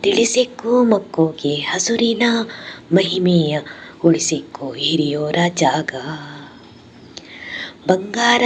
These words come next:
ದಾಂಗಿಗೆ ಕ್ರಯ ಇತ್ತು ಕಾಯಿಗೆ ಮಂಗಂಗ ಬಾರದ್ರೆ ಸಾಕು. ತೆಂಗಿನ ಎಣ್ಣೆಯ ಉಪಯೋಗ ನಮಗಿತ್ತು ಮುಂಗಿಯು ತಿಂಬಲೇಬೇಕು. ಮಡಲಿನ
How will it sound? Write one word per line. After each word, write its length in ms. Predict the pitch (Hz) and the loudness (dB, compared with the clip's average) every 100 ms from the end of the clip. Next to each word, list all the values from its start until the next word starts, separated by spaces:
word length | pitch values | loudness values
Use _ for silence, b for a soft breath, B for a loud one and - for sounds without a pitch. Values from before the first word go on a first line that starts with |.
| 247 233 | 4 4
ದಾಂಗಿಗೆ 680 | 190 202 165 165 160 151 | 2 2 -2 -4 -2 -4
ಕ್ರಯ 420 | 151 - 185 208 233 | -4 0 2 4 2
ಇತ್ತು 460 | 226 - 247 233 | 0 -4 -6 -6
ಕಾಯಿಗೆ 800 | - 196 196 160 143 170 165 160 - B B B B B 165 | 0 2 4 4 2 0 2 0 -2 B B B B B 2
ಮಂಗಂಗ 520 | 165 143 151 151 143 139 | 2 2 -2 -4 -6 -6
ಬಾರದ್ರೆ 760 | 151 135 139 196 190 180 190 202 | -4 -2 2 2 2 2 2 2
ಸಾಕು. 640 | - 170 175 - - 160 160 156 156 - - B B B B B B B - | 2 2 0 -2 -8 -6 -6 -8 -12 -16 -20 B B B B B B B 0
ತೆಂಗಿನ 560 | 190 208 233 233 247 240 240 | 0 0 -2 2 4 4 4
ಎಣ್ಣೆಯ 640 | 208 190 180 180 165 160 151 143 | 2 2 0 0 0 0 -2 -4
ಉಪಯೋಗ 540 | - 233 233 240 233 240 | 4 4 6 2 4 4
ನಮಗಿತ್ತು 680 | 220 175 202 165 165 165 156 - B B B B 151 | 6 6 6 4 2 2 -2 -2 B B B B -2
ಮುಂಗಿಯು 680 | 147 147 151 147 160 151 | -2 0 -2 0 0 -2
ತಿಂಬಲೇಬೇಕು. 1500 | 151 160 160 190 196 190 170 175 170 160 - - 147 147 147 160 165 156 147 - - - - - - B B B B B B - | -2 -8 -6 -2 0 6 8 8 6 4 0 -8 -6 -6 -4 0 0 0 -2 -4 -14 -16 -18 -18 -18 B B B B B B 0
ಮಡಲಿನ 560 | 156 165 214 233 247 | 2 4 2 2 4